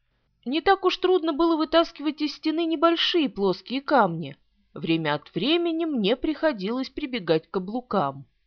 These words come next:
Значительно труднее было извлекать крупные камни,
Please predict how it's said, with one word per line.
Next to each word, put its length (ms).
Значительно 680
труднее 440
было 240
извлекать 720
крупные 520
камни, 560